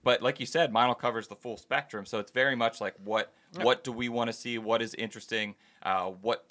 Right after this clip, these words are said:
Speaker 1: types of things are, are working? What isn't? And that's where we rely a lot on not only our own opinions, but customer feedback.
Speaker 2: Yeah. It's what
Speaker 1: Like,
Speaker 2: consumers
Speaker 1: huge.
Speaker 2: want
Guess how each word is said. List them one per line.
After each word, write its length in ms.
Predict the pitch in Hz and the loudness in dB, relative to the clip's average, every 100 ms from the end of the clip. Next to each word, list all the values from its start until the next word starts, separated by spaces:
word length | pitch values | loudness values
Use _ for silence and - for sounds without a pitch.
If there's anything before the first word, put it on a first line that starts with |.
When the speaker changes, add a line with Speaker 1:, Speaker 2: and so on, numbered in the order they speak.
| _ | _
Speaker 1:
types 320 | - 120 - | -4 -4 -4
of 80 | 113 | -8
things 260 | 120 113 | -6 -4
are, 200 | 104 98 - | -4 -4 -4
are 100 | 107 | -4
working? 460 | 131 135 135 123 | -2 -4 -4 -6
What 180 | 107 104 - | -4 -6 -4
isn't? 360 | 143 143 139 - - | -4 -4 -8 -10 -8
And 140 | 113 | -2
that's 260 | 117 180 - | 2 2 0
where 100 | 117 | -6
we 140 | 110 117 | -4 -4
rely 380 | 110 98 98 92 | -4 0 0 0
a 80 | |
lot 480 | 85 90 113 117 - - | -4 -2 2 4 2 -4
on 300 | 98 95 92 | -6 -6 -4
not 160 | 107 | -4
only 260 | 110 107 98 | -4 -6 -10
our 240 | 90 - | -10 -8
own 220 | 98 117 | -6 -6
opinions, 600 | 110 - 113 131 92 92 | -8 -8 -6 -6 -8 -16
but 280 | - 92 - _ - - - | -12 -10 -10 _ -20 -20 -10
customer 340 | 117 - - _ | -8 -8 -16 _
feedback. 520 | 95 113 - - - - _ | -16 -16 -18 -18 -18 -18 _
Speaker 2:
Yeah. 80 | - - _ | -20 -20 _
It's 100 | - | -4
what 80 | 117 | 0
Speaker 1:
Like, 100 | 101 | 0
Speaker 2:
consumers 500 | 123 - 139 139 143 | 0 2 4 4 4
Speaker 1:
huge. 100 | 117 | 2
Speaker 2:
want 220 | 139 107 | -2 -4